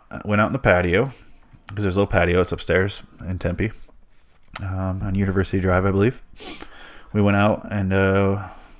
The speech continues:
we kinda, we went next door to the Copper Blues, which is always fun. <clears throat> So if you guys are ever at Tempe Improv, I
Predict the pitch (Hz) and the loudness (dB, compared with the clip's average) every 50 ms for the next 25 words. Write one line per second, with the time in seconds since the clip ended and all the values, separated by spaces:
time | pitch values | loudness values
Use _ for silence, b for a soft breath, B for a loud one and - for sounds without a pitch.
0 | B B B 135 127 - - 135 131 127 120 98 120 135 147 139 139 135 - - | B B B -14 -10 -4 -2 0 0 0 2 2 4 4 4 4 2 2 2 6
1 | 123 120 117 104 - 110 110 - 131 117 104 98 98 120 127 - - - - 104 | 6 6 6 6 4 4 2 2 2 0 0 0 0 0 -2 -6 -8 -10 -8 -8
2 | 98 - 98 98 104 101 95 - - 98 104 113 117 - - _ - - - 190 | -6 -4 -2 0 2 2 0 0 -2 -4 -4 -4 -6 -8 -12 _ -10 -2 2 2
3 | 180 165 143 117 90 - b b b b b b b b b b - - 104 104 | 4 4 4 2 0 -4 b b b b b b b b b b 0 4 6 6
4 | 104 - 127 120 113 107 104 101 98 98 92 92 95 90 87 - 98 92 92 90 | 6 6 6 6 8 8 8 6 6 6 6 4 4 2 0 0 -2 -2 -2 0
5 | 85 95 92 90 90 87 87 87 | 0 0 0 0 0 0 -2 -4